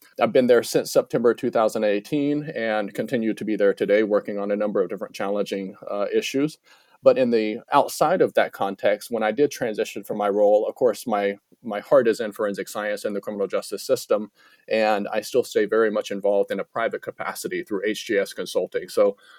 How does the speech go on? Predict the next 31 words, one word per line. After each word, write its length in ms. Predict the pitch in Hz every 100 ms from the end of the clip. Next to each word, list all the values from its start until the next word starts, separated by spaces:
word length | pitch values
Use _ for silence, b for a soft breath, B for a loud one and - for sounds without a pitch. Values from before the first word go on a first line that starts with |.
| B
I'll 120 | 110 107
support 480 | 107 - 110 104
prosecutors, 640 | - 104 - - 110 101 -
defense 320 | - 101 -
attorneys 480 | 98 104 101 101 104
on 220 | 101 98
helping 280 | 107 113 104
understand 680 | 98 90 - 104 104 104 -
fingerprint 400 | 117 107 98 107
cases 380 | - 107 - 101
when 100 | 104
they're 120 | 95
faced 280 | 98 123 117
with 160 | 123 -
them. 280 | 120 110 107
That's 180 | 104
also 320 | 107 101 - 101
the, 320 | 98 95 101
the 140 | 110
entity 360 | 110 104 101 110
that 140 | 101
I 40 | 98
use 380 | 101 104 98 113
when 140 | 98
I'm 200 | 92 98 _ b b
doing 260 | 127 117 113
anything 380 | 113 107 104
related 400 | 98 95 98 98
to 60 | -
fingerprints, 680 | - 98 95 113 98 - -
um, 460 | 107 98 92 87